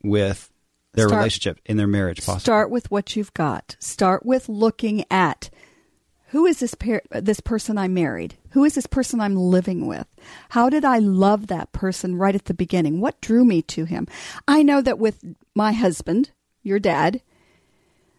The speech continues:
Speaker 2: I was so attracted to his brain, to his intelligence, to his depth. That just intrigued me.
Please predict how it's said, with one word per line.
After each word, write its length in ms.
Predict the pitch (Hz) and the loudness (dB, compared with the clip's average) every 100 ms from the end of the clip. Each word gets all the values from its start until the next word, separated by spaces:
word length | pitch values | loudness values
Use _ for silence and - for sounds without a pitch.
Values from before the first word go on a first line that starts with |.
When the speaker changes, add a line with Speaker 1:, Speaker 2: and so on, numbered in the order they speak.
| _ - | _ -6
Speaker 2:
I 260 | 233 285 | 0 2
was 220 | 320 294 - | 2 2 0
so 480 | - - 294 330 - | -4 0 4 4 2
attracted 760 | - - 247 277 - - 196 - | -2 -6 -4 -4 -4 -2 -2 -2
to 140 | 202 | -6
his 280 | 190 196 180 | -2 -4 -4
brain, 640 | 165 180 202 175 143 165 _ _ _ _ _ _ _ | -4 -2 0 -2 -4 -10 _ _ _ _ _ _ _
to 100 | - | -4
his 240 | 226 233 233 | 2 2 0
intelligence, 1040 | 202 - 226 226 220 - - - - - _ _ _ | -4 -4 -2 2 2 0 -8 -10 -14 -16 _ _ _
to 100 | 214 | -4
his 320 | 208 220 202 | 0 2 0
depth. 720 | 175 - 220 - - - - - _ _ _ _ _ - 220 | -6 -2 0 0 -6 -16 -16 -20 _ _ _ _ _ -8 -2
That 220 | 262 302 | 0 0
just 460 | - 269 262 - - _ _ _ _ _ _ | -2 -2 -2 -6 -14 _ _ _ _ _ _
intrigued 500 | 254 - - 226 170 | 2 2 -2 -4 -4
me. 180 | 160 | -6